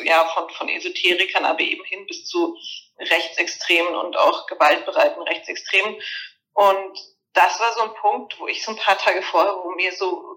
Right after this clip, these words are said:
klar geworden ist, okay, wir können halt nicht über den Hauptbahnhof fahren. Das ist, das Risiko ist mir zu groß. Ich hätte es auch alleine schon nicht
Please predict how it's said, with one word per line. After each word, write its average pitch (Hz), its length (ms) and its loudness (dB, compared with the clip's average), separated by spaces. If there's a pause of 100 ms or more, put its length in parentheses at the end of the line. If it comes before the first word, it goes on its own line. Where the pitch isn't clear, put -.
(100)
klar 180 140 4
geworden 180 260 -2
ist, - 120 -12
okay, - 400 -4 (400)
wir 175 120 -6
können - 280 -2
halt - 160 -4
nicht - 180 -4
über - 100 -2
den - 80 0
Hauptbahnhof - 420 -2
fahren. - 180 0
Das - 140 -10
ist, - 240 -10
das - 220 -6
Risiko 262 300 -4
ist - 160 -4
mir - 80 -10
zu - 160 -10
groß. - 440 -6 (720)
Ich - 180 -4
hätte - 180 2
es 180 80 4
auch - 180 2
alleine - 380 4
schon - 400 -4
nicht - 420 -14